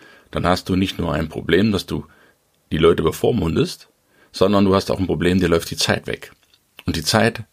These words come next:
hat auch für dich nur vierundzwanzig Stunden am Tag vorgesehen. Deswegen delegiere alles, was du delegieren kannst.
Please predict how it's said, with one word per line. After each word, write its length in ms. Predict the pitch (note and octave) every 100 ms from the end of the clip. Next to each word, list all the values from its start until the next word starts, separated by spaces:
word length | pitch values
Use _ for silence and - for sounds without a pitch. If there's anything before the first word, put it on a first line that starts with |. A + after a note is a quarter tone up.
| _
hat 240 | E2+ - -
auch 100 | E2
für 140 | -
dich 340 | D2+ F2+ - -
nur 220 | - E2+ D#2+
vierundzwanzig 640 | - G2+ F2+ - E2 -
Stunden 300 | - A#2+ E2
am 120 | E2
Tag 200 | - D#2
vorgesehen. 520 | - - - B1+ A#1+ - - -
Deswegen 500 | - E2 F#2+ A#2+ F#2
delegiere 800 | D#2 F#2+ G#2 F#2+ A2 C3+ A#2 A2+ -
alles, 560 | F#2 G#2 E2+ - - - _ _
was 300 | - F#2 -
du 140 | A2 F#2
delegieren 720 | F#2 F2+ F2 F2 F2+ E2+ C#2+
kannst. 460 | - - - -